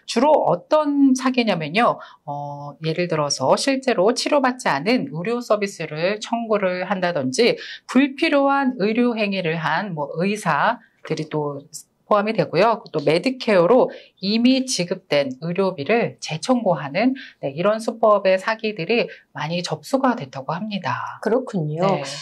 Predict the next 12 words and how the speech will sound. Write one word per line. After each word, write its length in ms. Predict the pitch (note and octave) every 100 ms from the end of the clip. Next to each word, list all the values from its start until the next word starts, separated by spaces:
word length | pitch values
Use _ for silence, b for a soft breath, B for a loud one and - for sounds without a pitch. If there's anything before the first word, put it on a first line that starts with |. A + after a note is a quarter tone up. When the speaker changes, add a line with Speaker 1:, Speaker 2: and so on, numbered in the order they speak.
| B -
Speaker 2:
자, 180 | C4+
찰스 380 | - F4 F4+ F4+
리 260 | E4+ D#4+ D#4
파머스 520 | D#4+ D#4 D#4+ D#4 D4
종합보험의 1400 | B3+ A3 A#3 A#3+ A#3 G3+ G3+ G3+ F#3 D#3+ A#3 D#4 G#3+ F3+ F3+
대표이십니다. 840 | G3+ G3+ A3 G3 - F3 D#3+ F#3+
전문가를 840 | F#3+ G3+ A3 A#3 G#3 G3+ G3 D#3
직접 320 | D3 A#3+ A3+ G#3+
만나서 840 | E3 D3+ F#3+ G#3+ D#3+ - C4+ B3+ B B
실제 640 | - F4 E4+ - E3+ F3+
메디케어 520 | A#3 F3+ - A3 A3 G#3
사기 800 | - D4+ C#4+ C4+ A#3 G3 F3